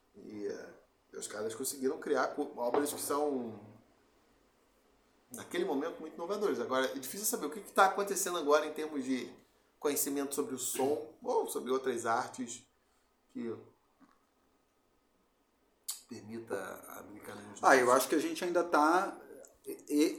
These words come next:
Speaker 2: e, esse é um momento em que a gente tá nessa coisa do, do, do, do, do que a gente ainda não sabe o que vai acontecer, mas que tem um, algum tipo de prenúncio, que é o lance da, da, da inteligência artificial, né?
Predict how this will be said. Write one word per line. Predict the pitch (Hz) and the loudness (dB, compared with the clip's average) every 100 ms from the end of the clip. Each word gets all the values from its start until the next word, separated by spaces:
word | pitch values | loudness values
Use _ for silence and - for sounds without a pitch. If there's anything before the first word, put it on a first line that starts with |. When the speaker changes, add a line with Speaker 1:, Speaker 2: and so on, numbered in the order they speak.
| - | 0
Speaker 2:
e, | 160 190 | 6 8
esse | 247 269 | 8 2
é | |
um | 233 | 0
momento | 202 156 165 160 214 220 - | 0 0 0 -2 -4 -6 -8
em | 165 160 | -10 -6
que | 160 | -2
a | 151 | -2
gente | 147 151 - | -2 -8 -8
tá | - 147 151 | -2 0 2
nessa | 151 147 - | -2 -6 -4
coisa | 151 139 147 | 0 0 0
do, | 143 139 135 123 110 101 - _ _ _ _ _ _ _ _ _ _ _ _ _ _ _ _ _ | -2 0 2 2 0 -2 -8 _ _ _ _ _ _ _ _ _ _ _ _ _ _ _ _ _
do, | 107 117 - - - _ _ | -6 -6 -4 -12 -16 _ _
do, | 113 110 117 - | -16 -10 -10 -10
do, | 113 113 113 107 107 107 - - _ _ | -10 -8 -4 -2 -2 -2 -8 -20 _ _
do | 113 | -4
que | - | 0
a | |
gente | 127 135 147 | 2 2 -2
ainda | 139 | -2
não | 143 135 | -2 -2
sabe | - 143 | 0 -2
o | |
que | - | 0
vai | 151 | 0
acontecer, | 151 139 - | 0 0 -2
mas | 147 147 | -2 -4
que | - | -6
tem | - 156 | -8 -4
um, | 151 | -2
algum | 139 123 156 | -2 -2 -6
tipo | 156 151 | -6 -8
de | 147 | -8
prenúncio, | 139 143 131 147 175 | -4 -4 -4 -8 -6
que | |
é | 160 | -4
o | |
lance | 151 147 | -2 -2
da, | 151 | -2
da, | 147 143 143 135 123 | -2 0 0 0 -2
da | 120 | -4
inteligência | 127 127 123 123 | -4 -6 -8 -12
artificial, | 139 - 160 - 127 110 | -16 -14 -8 -2 0 0
né? | 107 | -2